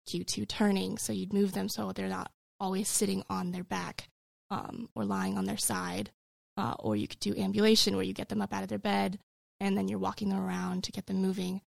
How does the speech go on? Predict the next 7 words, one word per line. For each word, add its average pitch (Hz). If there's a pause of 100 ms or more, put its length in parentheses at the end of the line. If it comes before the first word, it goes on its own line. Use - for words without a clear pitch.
(200)
So 214 (120)
that's 233
just 254
one 208
example, 196
but 202
you 190